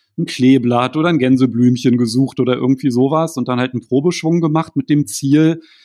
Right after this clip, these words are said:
mir vorzustellen, das Gänseblümchen ist der Golfball. Ja, und dann hab ich das halt dann nicht richtig getroffen, ja, und das hat dann mir irgendwie gar nichts gebracht an der Stelle.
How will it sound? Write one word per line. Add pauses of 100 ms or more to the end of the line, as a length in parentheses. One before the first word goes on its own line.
(140)
mir
vorzustellen,
das
Gänseblümchen
ist
der
Golfball. (360)
Ja,
und
dann
hab
ich
das
halt
dann
nicht
richtig
getroffen,
ja,
und
das
hat
dann
mir
irgendwie
gar
nichts
gebracht
an
der
Stelle.